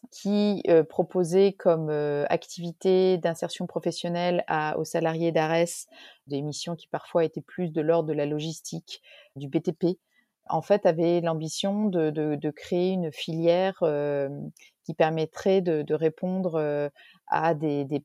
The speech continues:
des salariés ARES qui avaient envie de s'orienter vers des, des métiers plus de service.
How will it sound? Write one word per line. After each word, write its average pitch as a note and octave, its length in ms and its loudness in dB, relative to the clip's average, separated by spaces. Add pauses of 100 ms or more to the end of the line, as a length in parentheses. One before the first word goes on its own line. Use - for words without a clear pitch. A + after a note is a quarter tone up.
des D3 120 -6
salariés E3+ 460 4
ARES E3 300 4 (140)
qui D#3+ 120 2
avaient D3+ 220 0
envie D3+ 220 -4
de - 60 -8
s'orienter D#3+ 440 -2
vers E3 180 2
des, C#3+ 440 -4 (360)
des D#3 80 -2
métiers D#3 260 -2
plus D#3+ 220 -8
de D#3+ 80 -2
service. D3+ 640 -4